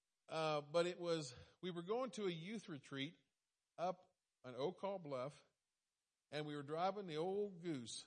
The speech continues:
the old school bus. Of course, I was driving, and that was the bus that would backfire. All right? It sounded like bombs going off. In fact, when,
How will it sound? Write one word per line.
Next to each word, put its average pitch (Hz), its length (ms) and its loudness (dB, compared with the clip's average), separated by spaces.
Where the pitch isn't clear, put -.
the 127 80 -6
old 165 160 -2
school 160 320 -6
bus. 120 360 -2
Of - 60 -14
course, 143 200 0
I 151 140 0
was 170 180 -2
driving, 143 480 -2
and 135 140 -4
that 220 180 0
was 175 140 -2
the 160 40 -4
bus 160 300 2
that 143 120 -4
would 120 200 -10
backfire. 135 760 0
All 117 100 -6
right? 139 260 -2
It 156 140 -4
sounded 165 340 -2
like 135 240 -4
bombs 123 360 -4
going 104 240 -12
off. 90 220 -18
In 151 160 -2
fact, 180 340 2
when, 165 160 -2